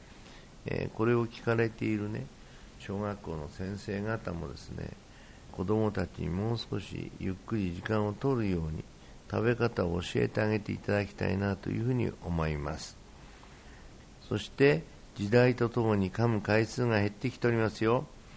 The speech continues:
弥生時代は一回の食事でですね、三千九百九十回噛んでたんですね。戦前はね、千四百六十回だったんですね。現在六百二十回。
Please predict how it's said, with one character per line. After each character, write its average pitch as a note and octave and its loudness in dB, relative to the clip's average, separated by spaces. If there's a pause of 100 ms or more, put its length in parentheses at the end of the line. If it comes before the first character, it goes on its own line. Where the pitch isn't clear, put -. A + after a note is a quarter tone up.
(200)
弥 C#3+ 10
生 - 2
時 E3+ 0
代 B2 6
は G#2 4
一 G#2+ 0
回 G#3 10
の D#3+ 8
食 A2+ 2
事 A#2+ -2
で B2+ 4
で G2 4
す - -8
ね、 F2 0 (420)
三 F#3+ 6
千 F#3 6
九 A#2+ 0
百 G#2 4
九 F#3 2
十 F#3 2
回 D3+ -4
噛 B2 -4
ん G#2+ -4
で F#2+ -6
た - -10
ん - -16
で A#2 -14
す - -12
ね。 D#3 2 (680)
戦 F3+ 8
前 F3 8
は E3 8
ね、 C3+ 6
千 E3+ 6
四 C3 8
百 G#2 2
六 G2 2
十 C3 -2
回 A2 -2
だ G2+ -4
っ - -10
た - -16
ん - -14
で - -16 (960)
す - -8
ね。 D#3+ 12
現 D3 8
在 F2+ 6
六 G2+ 6 (100)
百 D3 4
二 B2+ 4
十 B2 0
回。 - -8